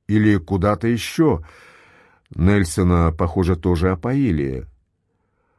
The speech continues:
Мне кажется, я вдруг поняла, что не знаю, как это сказать.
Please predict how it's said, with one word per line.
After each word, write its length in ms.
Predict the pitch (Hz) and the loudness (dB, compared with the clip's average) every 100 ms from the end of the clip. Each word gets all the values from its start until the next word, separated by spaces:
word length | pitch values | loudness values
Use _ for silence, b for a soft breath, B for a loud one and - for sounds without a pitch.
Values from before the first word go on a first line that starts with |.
| _ _ _ _ _ _ | _ _ _ _ _ _
Мне 340 | 82 92 98 98 | 0 2 2 0
кажется, 1120 | - 139 113 85 - - - 82 73 67 65 _ _ _ _ _ _ _ _ _ _ _ _ _ | 0 -2 -2 -4 -6 -8 -6 -4 -4 -6 -12 _ _ _ _ _ _ _ _ _ _ _ _ _
я 280 | - 90 98 | -2 0 2
вдруг 240 | 85 92 | 0 -2
поняла, 400 | - 92 90 98 | 0 2 2 2
что 180 | 92 92 | -2 0
не 100 | 87 | 0
знаю, 380 | 80 92 98 98 | 0 -2 -2 -2
как 240 | 92 85 | -2 -2
это 160 | 90 95 | -4 -4
сказать. 840 | - - 107 101 104 85 69 - | -6 -4 -6 -4 -2 -2 -4 -10